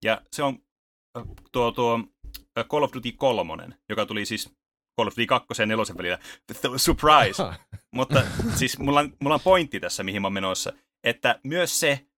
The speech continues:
Speaker 1: saattoi vaikuttaa marginaalisesti suosioon, että miten tää Modern Warfare sitten niinku nosti tän pelisarjan uuteen ulottuvuuteen, ö, oli se, että kun tässä oli ollut pidempi tauko tästä Call of Dutysta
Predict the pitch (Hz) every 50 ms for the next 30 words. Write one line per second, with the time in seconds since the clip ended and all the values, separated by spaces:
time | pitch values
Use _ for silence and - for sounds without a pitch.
0 | _ - - 127 123 127 - - 101 95 95 92 - 95 - - 98 98 104 107
1 | 113 110 107 95 90 85 85 - - - 107 - - 104 92 87 - 98 90 90
2 | 92 95 - _ _ _ _ - - _ - - 104 - 101 104 104 113 110 104
3 | 107 104 101 104 107 113 110 107 98 98 95 90 - 98 90 - - _ _ -
4 | - 95 - - 92 92 90 95 95 92 - - 92 90 87 87 87 _ - 104
5 | 98 92 87 90 - 85 85 92 92 92 95 92 87 80 - 95 92 90 - -
6 | 71 87 87 85 - 92 - 85 - _ _ _ _ _ _ _ _ _ _ -
7 | 95 92 - - - 113 117 117 110 135 123 117 107 - 110 - 107 - - -
8 | 127 123 123 127 131 131 - 165 180 190 160 131 - - 143 139 131 117 107 -
9 | 85 87 - _ _ _ _ _ - 98 - - - - 123 113 107 104 - -
10 | - - 98 92 -